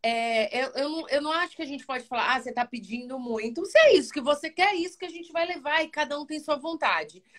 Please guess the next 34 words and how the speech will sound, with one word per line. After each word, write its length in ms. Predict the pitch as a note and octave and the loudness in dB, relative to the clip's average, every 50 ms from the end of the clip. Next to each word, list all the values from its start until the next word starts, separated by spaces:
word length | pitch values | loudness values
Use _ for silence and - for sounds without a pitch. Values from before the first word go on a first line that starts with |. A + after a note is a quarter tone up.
| - - - G3+ | -20 -20 -12 0
Eu 100 | - D4 E4 | 2 2 2
não 120 | F4 D4+ | 2 0
posso 260 | - E4+ F4 F4 - | 0 0 0 0 -2
falar, 340 | - D4+ C4+ B3+ A#3+ A3+ A3+ | -2 0 2 4 4 4 4
"Ah, 40 | B3 | 2
você 240 | A#3 B3+ B3 C4+ C4 | 0 -2 -4 -6 -6
não 140 | C4 B3+ B3 | -6 -6 -8
tem 120 | C4 B3 | -8 -8
que 80 | A#3 - | -6 -4
ser 80 | C4 | -4
assim, 280 | B3 A3+ A3+ A#3+ A3 G3+ | -4 -4 -4 -10 -10 -8
você 240 | F#3 F#3+ F#3+ A3 A3+ | -8 -6 -6 -8 -8
tem 140 | A#3 A3 | -8 -8
que 60 | A3 - | -6 0
ser 80 | - G3+ | 2 2
assado." 540 | G3 - - G3+ D3+ B2 C3 C3+ D3+ - - _ _ _ _ _ _ - | 2 2 0 2 2 2 2 -2 -6 -12 -14 _ _ _ _ _ _ 4
Eu 200 | - C4+ D4 D4 | 6 6 6 6
tenho 200 | - D4 C4 A#3 | 4 -2 -6 -6
que 120 | A3+ A3+ A3 | -8 -8 -6
trabalhar 560 | - G3+ F#3+ - E3 E3 F3+ G#3 A3+ A3 G3+ | -4 -4 -2 0 0 0 2 4 2 2 2
da 180 | F#3+ G3+ G3+ G3+ | 2 0 -2 -2
forma 340 | - G#3 G3 G#3+ B3+ D4+ | -2 0 0 0 0 -2
que 120 | D4 - B3 | -6 -8 -10
você 400 | A3 G3+ G3 F#3+ - - F#3+ F#3 | -10 -10 -10 -8 -6 -4 -2 -2
é, 340 | C#3+ C3 C3 C#3 E3+ F#3 - _ _ _ _ | -2 -2 -2 -4 -6 -6 -8 _ _ _ _
na 140 | - G#3+ A3 A3 | 0 0 0 2
forma 320 | - G#3+ G3+ G#3+ A#3+ C#4 D4 | 2 4 4 4 4 2 -2
que 120 | - C4 | -6 -6
você 240 | A3+ A#3 A3 A3 G3+ | -6 -6 -4 -4 -6
acredita, 720 | F#3 - - F#3 F3+ D#3+ D3+ C#3+ C#3 C#3+ E3 - C#4 C4+ | -6 -4 -6 -8 -8 -8 -8 -8 -8 -8 -4 -4 -4 -4
que 100 | C4+ C4 | -4 -4
você 440 | A3 G3+ G3+ F#3+ - A#3 A#3 A#3+ B3+ | -2 -2 -2 -2 0 2 2 2 2
merece, 760 | C4+ D4 C4+ A3+ G3 F3+ F3 F3 G3 A3+ - - - E4 E4+ E4+ - - - - - - A3+ _ - | 4 4 4 4 6 6 4 4 2 0 -4 -8 -10 -10 -10 -10 -16 -20 -20 -20 -20 -20 -14 _ -4
e 340 | C#4 C#4 C#4 D4+ F#4 A4 | -2 0 0 0 -2 -4